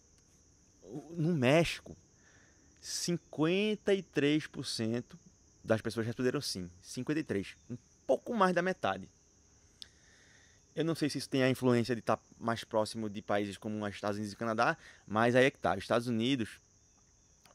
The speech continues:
cinquenta e sete por cento das pessoas responderam sim.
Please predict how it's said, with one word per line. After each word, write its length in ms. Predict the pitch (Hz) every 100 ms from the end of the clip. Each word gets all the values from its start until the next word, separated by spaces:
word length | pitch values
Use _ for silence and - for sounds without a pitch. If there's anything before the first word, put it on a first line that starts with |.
| - -
cinquenta 680 | - - 135 - 139 156 170
e 40 | 160
sete 240 | 139 -
por 60 | -
cento 180 | 127
das 100 | 120
pessoas 260 | - 113 110
responderam 380 | 113 - 110 117
sim. 480 | - - 95 92